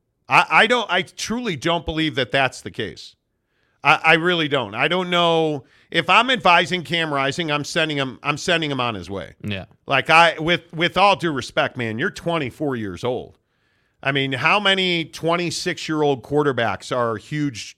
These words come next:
Speaker 1: draft picks? You know, like,
Speaker 2: Well, it's
Speaker 1: that's
Speaker 2: Stetson
Speaker 1: a
Speaker 2: Bennett. Come on.
Speaker 1: But that's a very,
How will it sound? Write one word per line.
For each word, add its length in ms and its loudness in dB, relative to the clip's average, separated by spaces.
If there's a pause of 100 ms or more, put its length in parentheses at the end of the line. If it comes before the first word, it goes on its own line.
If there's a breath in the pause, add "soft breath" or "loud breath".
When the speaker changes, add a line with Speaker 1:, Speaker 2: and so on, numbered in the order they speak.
Speaker 1:
draft 400 -2
picks? 440 -12 (760)
You 100 -8
know, 100 -2
like, 120 4
Speaker 2:
Well, 80 4
it's 60 -2
Speaker 1:
that's 300 4
Speaker 2:
Stetson 100 2
Speaker 1:
a 220 4
Speaker 2:
Bennett. 200 -10
Come 140 -4
on. 260 -2 (600)
Speaker 1:
But 160 2
that's 240 4
a 60 2
very, 420 2